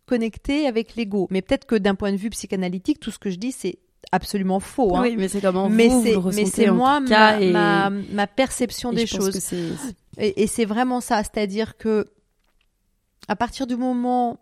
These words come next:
Speaker 1: euh, et l'ego est, a beaucoup de force, c'est-à-dire que, par exemple, vous devez vous retrouver dans une situa-, vous êtes dans une situation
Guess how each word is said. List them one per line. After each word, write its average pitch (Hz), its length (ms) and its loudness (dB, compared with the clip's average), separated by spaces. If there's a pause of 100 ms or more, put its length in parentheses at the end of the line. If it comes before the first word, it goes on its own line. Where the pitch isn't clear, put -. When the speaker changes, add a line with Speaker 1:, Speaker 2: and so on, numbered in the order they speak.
Speaker 1:
euh, 196 580 -4 (500)
et 208 100 2
l'ego 214 300 2
est, 269 180 0
a 208 100 2
beaucoup 202 280 -6
de - 80 -16
force, - 420 -4
c'est-à-dire 214 340 -2
que, 190 180 -2 (220)
par 208 100 0
exemple, 240 220 0
vous 233 80 -2
devez 208 200 2
vous 196 120 -6
retrouver 240 320 -6
dans 220 160 -2
une 190 260 -6
situa-, 220 560 -4
vous 196 140 -6
êtes 226 80 0
dans 208 120 0
une 196 180 -2
situation 220 920 -4